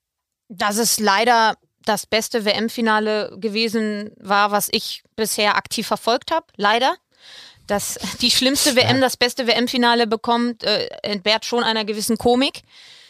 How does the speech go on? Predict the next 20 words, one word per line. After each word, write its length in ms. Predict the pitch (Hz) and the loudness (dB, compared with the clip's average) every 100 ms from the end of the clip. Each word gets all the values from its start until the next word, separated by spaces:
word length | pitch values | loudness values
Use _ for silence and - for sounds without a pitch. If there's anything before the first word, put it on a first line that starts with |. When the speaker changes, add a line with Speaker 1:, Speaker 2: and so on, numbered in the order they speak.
| _ _ _ _ | _ _ _ _
Speaker 1:
Und 180 | - 254 | -2 -2
trotzdem 400 | - 240 - 277 | 0 -2 0 0
glaube 360 | 247 233 240 247 | 4 2 4 4
ich, 300 | 208 233 220 | 2 0 -2
hat 200 | 226 208 | -2 -2
die 180 | 233 208 | -4 0
W 120 | 226 | 0
M, 280 | 208 233 247 | 2 0 0
und 300 | - 214 196 - _ | 0 0 -2 -8 _
da 120 | 214 | -2
kann 180 | 202 220 | 0 0
ich 140 | 220 208 | 0 0
dann 140 | 208 | 0
auch 160 | 180 202 | 0 0
sagen, 460 | 208 214 208 202 - | 0 0 0 -6 -6
Lukas 400 | 196 214 226 - | -8 -2 -2 -2
hat 180 | 214 - | -6 -2
mir 300 | 214 214 208 | 0 2 0
das 440 | 185 196 - - | 0 0 0 -6
Elf-Freunde-Cover 1300 | - 208 202 - - 220 233 208 - 220 190 180 165 | 0 0 0 -2 -2 0 0 -2 -2 -2 2 0 0